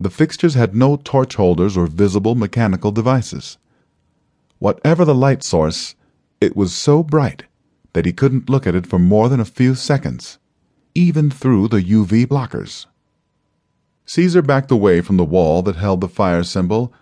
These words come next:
and tripped over something. He looked down and saw the scorched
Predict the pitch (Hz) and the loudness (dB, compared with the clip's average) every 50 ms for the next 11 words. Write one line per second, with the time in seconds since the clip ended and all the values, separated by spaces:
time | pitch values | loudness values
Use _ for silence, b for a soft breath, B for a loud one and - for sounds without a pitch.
0 | b b b - - 104 - - - 170 170 _ 107 92 80 80 80 - - 92 | b b b -6 -4 -4 -2 -2 -2 -2 -2 _ -2 0 0 -2 -4 -2 -2 -4
1 | 78 73 - 80 73 73 76 - _ _ _ _ _ _ _ _ _ _ _ _ | -4 -4 -6 -6 -8 -8 -10 -14 _ _ _ _ _ _ _ _ _ _ _ _
2 | _ _ _ _ _ - 92 90 98 104 101 _ - 104 104 92 82 90 95 90 | _ _ _ _ _ -4 -2 0 0 0 -2 _ -2 -2 0 0 0 0 0 0
3 | 87 85 87 - - 107 104 117 127 107 92 - - - - - 131 135 135 - | -2 -2 -4 -4 -2 0 0 0 -2 -2 -6 -8 -10 -8 -2 -2 -2 -2 -2 -6
4 | - - | -16 -20